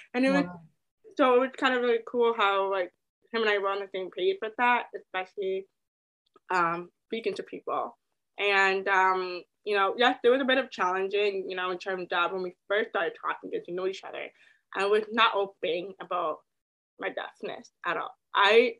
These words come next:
Speaker 1: t-, actually told him that I was deaf probably one month into our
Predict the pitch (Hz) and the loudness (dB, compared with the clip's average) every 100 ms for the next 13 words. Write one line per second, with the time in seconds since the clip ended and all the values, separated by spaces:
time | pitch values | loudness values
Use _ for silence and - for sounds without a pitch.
0 | - - 190 190 277 277 - 175 180 220 | -12 -4 -4 -2 -4 -4 -6 -6 -4 -4
1 | 208 185 170 - _ - - 262 _ _ | -2 -2 -4 -6 _ -6 -4 -4 _ _
2 | _ _ _ _ _ _ _ - 190 208 | _ _ _ _ _ _ _ -6 -4 -4
3 | 190 185 185 190 196 233 240 269 302 _ | -8 -10 -10 0 0 2 2 2 -2 _
4 | 208 220 - 202 - 170 170 | -8 -6 -2 -2 0 -2 -4